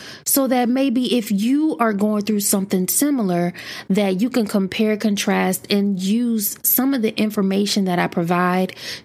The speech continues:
to help yourself out in your own gray areas of your mind to help you, you know,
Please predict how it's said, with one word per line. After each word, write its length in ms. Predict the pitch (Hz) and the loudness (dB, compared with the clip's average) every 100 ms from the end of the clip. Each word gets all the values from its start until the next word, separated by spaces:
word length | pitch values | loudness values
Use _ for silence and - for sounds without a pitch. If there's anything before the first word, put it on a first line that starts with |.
| - | -2
to 160 | 226 | 0
help 360 | 190 208 214 185 | 0 0 0 0
yourself 600 | 185 - - 247 294 - | 0 0 2 2 0 -2
out 360 | 175 165 - - - - - | -2 0 -2 -6 -10 -14 -4
in 140 | - 208 | 0 0
your 240 | 190 185 - | 0 -2 0
own 760 | 196 196 196 196 190 190 190 202 - _ _ 175 | 0 0 0 0 0 0 -2 -6 -14 _ _ -2
gray 480 | 196 196 196 208 - | 0 2 2 0 0
areas 1000 | 196 190 190 180 175 170 165 165 165 - | 2 2 4 4 2 2 2 2 0 -2
of 280 | - 180 196 | -2 0 0
your 180 | 180 | 0
mind 520 | 180 170 160 - 180 - _ - | 0 -2 -4 -6 -8 -10 _ -2
to 80 | 311 | 2
help 180 | 381 | 2
you, 140 | 370 349 | 2 0
you 180 | 339 381 | 0 0
know, 280 | 269 330 | 0 -2